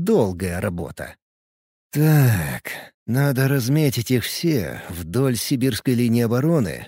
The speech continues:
вокруг крупных городов и военных баз стратегического назначения. И только затем вернуться в Москву, чтобы получить от местных специалистов новые заготовки, соединить их с готовыми ассе и обеспечить нашу столицу.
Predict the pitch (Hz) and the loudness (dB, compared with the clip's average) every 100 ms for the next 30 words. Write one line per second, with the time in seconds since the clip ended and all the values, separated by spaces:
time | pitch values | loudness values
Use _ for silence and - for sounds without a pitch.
0 | _ 104 107 120 131 - 139 - 123 110 | _ -6 -4 0 0 2 0 2 2 2
1 | 117 117 117 170 123 - - 78 123 151 | 2 0 2 4 2 0 -10 -4 0 2
2 | 165 170 160 131 92 76 - - 151 147 | 4 4 4 0 -2 -4 -8 -4 -2 0
3 | 151 107 - - 127 127 113 135 117 - | 2 0 -2 -4 0 2 2 0 0 -4
4 | 71 64 60 - _ _ 120 127 160 151 | -8 -10 -14 -20 _ _ -2 0 2 2
5 | 160 151 170 - - 185 107 98 110 117 | 2 0 0 -2 0 2 2 2 4 2
6 | 104 127 123 120 - 69 60 - - 123 | 2 2 2 0 -4 -8 -10 -10 -6 -2
7 | 117 127 131 - 135 120 - 160 143 139 | 0 2 2 2 0 0 0 0 0 0
8 | 127 - 131 127 190 165 - 135 170 208 | 0 -2 -2 0 0 0 -2 -4 -2 0
9 | 147 101 104 113 131 - 190 - - - | 0 0 0 0 -2 2 0 0 -8 -16
10 | - - - 170 180 165 - 135 107 147 | -14 -8 -2 2 4 4 4 2 2 0
11 | 139 151 127 135 - 131 - - 220 135 | 2 2 4 4 2 -2 -4 -2 0 0
12 | 71 - 107 170 190 - 226 196 196 175 | -2 -4 -2 0 0 -2 0 -2 -2 0
13 | 175 135 139 - 110 80 - - | 0 0 -2 -2 -4 -4 -10 -12